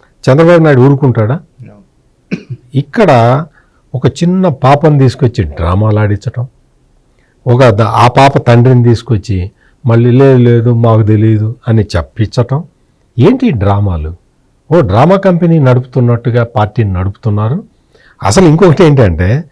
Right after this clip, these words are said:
ఈయన అంటాడు, "మన, నా పార్టీ ఉంటుంది, నా పార్టీ ఉంటుంది" అంటాడు. నీ పార్టీ ఉంటుందో ఉండదో నీకే డౌట్గా ఉందా? అందరూ రాజకీయ నాయకుల, నాయకులు, నీ పార్టీలో ఉన్న నాయకులందరూ వెళ్ళిపోతూ ఉంటే బహుశా నీకే డౌట్గా ఉంటున్నది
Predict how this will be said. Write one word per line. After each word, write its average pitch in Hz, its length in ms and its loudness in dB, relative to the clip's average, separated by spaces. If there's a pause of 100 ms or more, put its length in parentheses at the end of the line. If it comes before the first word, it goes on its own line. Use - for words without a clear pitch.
(240)
ఈయన 151 180 2
అంటాడు, 180 320 0
"మన, 151 200 -2
నా 135 160 0
పార్టీ 120 340 0
ఉంటుంది, 104 360 -2
నా 104 120 -2
పార్టీ 101 340 -4
ఉంటుంది" 95 340 -4
అంటాడు. 76 380 -10 (340)
నీ 208 80 4
పార్టీ 180 680 0 (760)
ఉంటుందో 170 360 0
ఉండదో 170 360 -2
నీకే 139 320 -2
డౌట్గా 127 400 0
ఉందా? 104 280 -2 (140)
అందరూ 143 480 2
రాజకీయ 143 420 0
నాయకుల, 160 500 2
నాయకులు, 135 720 0
నీ 120 140 2
పార్టీలో 135 540 -2
ఉన్న 127 200 -2
నాయకులందరూ 117 800 -4
వెళ్ళిపోతూ 117 600 -2
ఉంటే 101 380 -6 (840)
బహుశా 156 240 -2
నీకే 131 420 -2
డౌట్గా 127 460 -2
ఉంటున్నది 92 580 -4